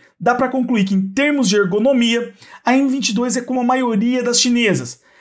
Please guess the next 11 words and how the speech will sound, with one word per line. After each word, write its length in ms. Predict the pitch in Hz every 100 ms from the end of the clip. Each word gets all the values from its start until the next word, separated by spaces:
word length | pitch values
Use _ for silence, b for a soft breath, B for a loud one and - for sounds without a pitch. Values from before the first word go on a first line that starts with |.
| b
Ela 200 | b 285
não 160 | 285 294
tem 320 | - 294 302
tanto 440 | - - 294 - 277
esmero 640 | 202 196 226 285 311 269
e 40 |
atenção 380 | 262 247 233 247
a 40 | 240
todos 200 | 220 226
os 120 | 196
detalhes, 580 | 262 - 233 151 120